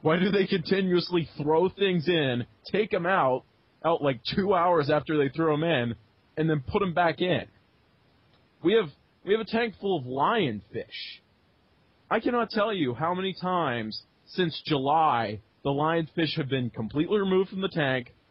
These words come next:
completely put back in, completely removed from the tank, completely put back in.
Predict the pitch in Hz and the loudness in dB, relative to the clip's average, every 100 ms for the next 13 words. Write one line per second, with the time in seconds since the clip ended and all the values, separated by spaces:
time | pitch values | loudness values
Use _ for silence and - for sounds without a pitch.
0 | _ _ _ - 117 101 170 175 170 170 | _ _ _ -6 -4 -2 -2 0 -2 -2
1 | 165 147 139 127 107 - - _ _ - | 0 0 -2 -4 -6 -8 -20 _ _ -12
2 | 107 - 180 196 208 196 180 180 - 175 | -12 -4 -4 -2 -2 0 2 0 -2 -6
3 | 165 143 131 127 - _ _ - 104 - | -2 -2 -2 -4 -10 _ _ -10 -10 -2
4 | 170 135 147 147 127 127 120 113 95 - | -2 0 -2 -2 -2 0 -2 -4 -10 -10